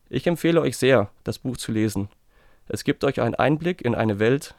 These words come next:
die wir so zum Glück nicht kennen. Tamta Melashvili wollte mit ihrem Buch zum Ausdruck bringen, dass es außer dem Krieg der Politiker und des Militärs auch noch einen anderen Krieg gibt,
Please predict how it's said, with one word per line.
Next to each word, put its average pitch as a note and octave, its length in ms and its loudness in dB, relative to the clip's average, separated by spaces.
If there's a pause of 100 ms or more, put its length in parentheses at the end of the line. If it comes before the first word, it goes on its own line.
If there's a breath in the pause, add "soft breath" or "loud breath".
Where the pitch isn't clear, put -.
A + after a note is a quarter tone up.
(160)
die A#2 120 -4
wir A#2 100 2
so B2+ 240 2
zum A2+ 200 -2
Glück B2+ 180 -2
nicht C3 200 -2
kennen. G#2 300 0 (1600)
Tamta C#3 300 2
Melashvili F3 680 0
wollte B2 300 0
mit C3+ 100 0
ihrem B2 220 0
Buch D3 220 0
zum - 180 -4
Ausdruck - 380 -2
bringen, D#3+ 340 2 (640 soft breath)
dass - 180 -4
es A#2 100 -4
außer C#3+ 280 2
dem B2+ 160 0
Krieg - 300 -4
der A#2+ 120 0
Politiker A#2+ 600 -2 (140)
und G#2 140 -4
des G#2+ 100 -10
Militärs B2 640 -4 (400)
auch B2 220 0
noch C3+ 120 2
einen B2 160 2
anderen A#2+ 340 2
Krieg - 200 -8
gibt, - 340 -8